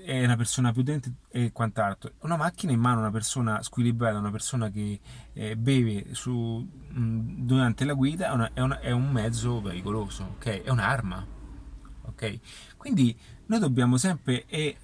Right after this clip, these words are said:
questa cosa è importante, ragazzi, gli strumenti sono un mezzo, un veicolo di s-, per spostare sia la vostra persona che la vostra comunicazione. La televisione, c'è chi consuma oggi tantissima televisione, la stessa persona che si metteva davanti alla T V normale.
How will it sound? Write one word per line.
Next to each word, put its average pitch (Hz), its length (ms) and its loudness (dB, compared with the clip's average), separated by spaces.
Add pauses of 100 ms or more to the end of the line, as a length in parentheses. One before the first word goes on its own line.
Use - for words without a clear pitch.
(280)
questa 156 280 0
cosa 131 240 0
è 120 40 2
importante, 123 460 -2
ragazzi, 113 380 -2
gli 180 120 -2
strumenti 110 680 0
sono 143 220 -2
un 143 120 -2
mezzo, 147 360 -2
un 113 120 0
veicolo 143 420 0
di 120 100 -2
s-, - 100 -8 (520)
per 120 180 0
spostare 120 640 -2
sia - 200 -2
la 131 100 2
vostra 120 300 -2
persona 131 440 -2
che 110 240 -4 (260)
la 123 120 -2
vostra 117 300 0
comunicazione. 107 880 -2 (420)
La 135 160 2
televisione, 123 720 4
c'è 202 200 2
chi 151 160 -6
consuma 139 500 0
oggi 131 220 2
tantissima 123 540 0
televisione, 113 500 0
la 131 100 0
stessa 160 300 -2
persona 151 300 -4
che 123 100 2
si - 160 -2
metteva 127 300 0
davanti 131 400 -2
alla 120 100 0
T 113 140 2
V 135 300 0
normale. 117 760 -2